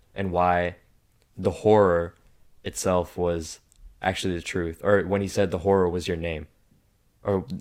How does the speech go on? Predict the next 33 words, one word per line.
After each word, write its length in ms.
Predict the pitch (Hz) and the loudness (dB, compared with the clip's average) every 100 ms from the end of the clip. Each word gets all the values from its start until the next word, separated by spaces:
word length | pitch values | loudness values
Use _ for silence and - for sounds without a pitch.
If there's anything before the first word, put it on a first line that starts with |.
| - - | -12 -10
Mar-, 460 | 98 92 98 - - - | -6 -2 0 -2 -6 -2
Kurtz's 320 | 117 113 101 | 2 2 2
last 240 | 98 - | 2 2
words 200 | 101 92 | 0 0
were, 100 | 95 | -2
"The 100 | 90 | -2
horror," 400 | 82 90 85 82 _ _ _ _ _ 101 | 0 2 2 -2 _ _ _ _ _ -4
but 260 | 98 - | -2 -2
Marlowe 380 | 95 98 98 92 | 0 2 4 2
says 320 | 85 87 85 | 0 -4 -4
that 300 | 87 87 - _ _ _ _ _ | -4 -4 -6 _ _ _ _ _
the 140 | - 95 | -6 0
last 280 | 92 90 - | 2 0 -2
words 300 | 90 90 90 | -2 -2 -4
were, 420 | 90 87 85 87 _ _ _ _ _ - | -2 -2 -4 -8 _ _ _ _ _ -12
or 80 | 95 | -8
he, 200 | 92 101 | -6 -6
the 120 | 101 | -2
last 260 | 95 95 95 | -2 -2 -2
word 380 | 92 92 90 - _ | 0 0 -2 -14 _
that 160 | 92 87 | -8 -8
he 60 | |
said 280 | 85 95 85 | -6 -4 -4
was, 200 | 87 82 | -6 -6
"Your 120 | 90 | -8
name," 300 | 85 85 78 - _ - - | -6 -8 -10 -14 _ -14 -10
to 80 | |
the 60 | 85 | -8
fiancé. 500 | 92 87 82 82 78 - _ _ _ _ _ _ - | -4 -6 -6 -10 -10 -16 _ _ _ _ _ _ -2
They're 100 | 104 | -2
saying 320 | - 117 113 | 2 2 2
that 140 | 101 | -2
the, 100 | - | -6